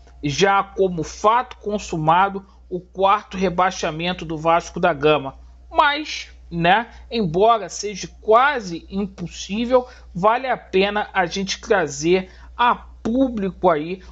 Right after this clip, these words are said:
o que verdadeiramente está acontecendo aí neste cenário.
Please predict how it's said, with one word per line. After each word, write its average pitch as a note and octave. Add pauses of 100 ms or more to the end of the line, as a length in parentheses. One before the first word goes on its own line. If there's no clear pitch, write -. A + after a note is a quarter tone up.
o F#3+
que A3+
verdadeiramente G3+
está G#3
acontecendo G3 (360)
aí F3+
neste F3+
cenário. D3+